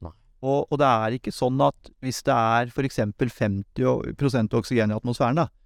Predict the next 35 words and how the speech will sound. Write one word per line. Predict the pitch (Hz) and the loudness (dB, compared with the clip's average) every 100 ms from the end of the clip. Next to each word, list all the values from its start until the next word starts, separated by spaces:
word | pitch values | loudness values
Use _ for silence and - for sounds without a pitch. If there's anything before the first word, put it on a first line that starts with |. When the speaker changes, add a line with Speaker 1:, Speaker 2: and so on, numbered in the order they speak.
| _ _ _ _ _ | _ _ _ _ _
Speaker 2:
og | 117 | -4
så | 135 | 0
lukter | 143 - - 101 | 0 -4 -4 -2
du | |
det | 110 | -2
ikke, | - 160 | 0 0
men | 139 | 2
du, | 139 | -2
du | - 135 | -4 -4
merker | 143 143 110 92 - - | -2 -2 -4 -12 -12 -2
det | 147 | 0
heller | 123 113 | 2 0
ikke | 110 - 107 | -2 -4 -4
på | 110 | -4
at | |
du | 113 | -2
blir | 101 113 | -2 0
mer | 107 101 107 107 107 | 0 0 0 0 0
oppstemt | - - - - - - 120 117 120 - | -2 -6 -10 -10 -10 -4 -2 0 -2 -2
eller, | 117 110 113 113 117 | -2 0 0 0 0
eh, | 113 113 113 123 - | 0 -2 -6 -8 -6
sånn | 113 | -6
type | 107 110 117 | -4 -4 -2
ting | 123 123 | 0 0
heller, | 123 170 | 0 0
fordi | 147 123 | 0 0
at | 131 _ _ _ _ - | 0 _ _ _ _ -2
kroppen | 117 104 _ 156 | -2 -2 _ -2
vår | 185 208 - _ _ - - | 2 2 0 _ _ -14 0
har | 113 117 | 2 2
det | 104 | 0
oksygenopptaket | 98 113 107 107 98 110 110 120 | -4 -2 -2 -2 -2 -2 0 0
han | 120 | 2
har. | 175 - _ _ | 0 0 _ _
Speaker 1:
Mm. | 147 | -12